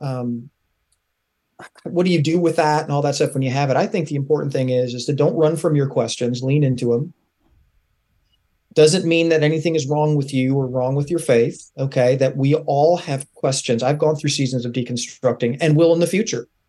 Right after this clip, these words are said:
Uh, the other thing is, is that, um, if you're, if you're a Jesus follower, then this is where you go into things like, man, you keep coming to church.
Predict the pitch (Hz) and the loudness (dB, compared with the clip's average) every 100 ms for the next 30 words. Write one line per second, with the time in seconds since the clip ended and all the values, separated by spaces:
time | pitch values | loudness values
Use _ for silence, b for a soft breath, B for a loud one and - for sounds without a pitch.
0 | _ _ _ _ _ _ _ _ - 131 | _ _ _ _ _ _ _ _ -6 -2
1 | 127 131 131 _ 147 143 180 240 165 135 | 2 0 -2 _ 0 2 2 2 2 2
2 | 123 123 120 127 127 120 120 - - 131 | 2 -2 -4 -6 0 0 -2 -8 -14 -8
3 | 120 110 110 - _ _ _ _ - 147 | -6 -6 -10 -14 _ _ _ _ -6 -2
4 | 165 160 - 151 147 143 139 226 240 - | 0 0 0 -4 0 0 2 2 0 0
5 | 131 127 131 135 131 - 151 185 226 180 | 2 2 2 2 0 -2 -2 0 0 2
6 | 170 160 143 156 151 156 151 147 139 143 | 0 0 4 4 6 2 0 -2 -2 -2
7 | 135 131 - 139 131 131 151 143 135 139 | 0 0 0 -2 -4 -4 -6 -2 -2 0
8 | - 127 185 - - | 0 0 -2 -6 -10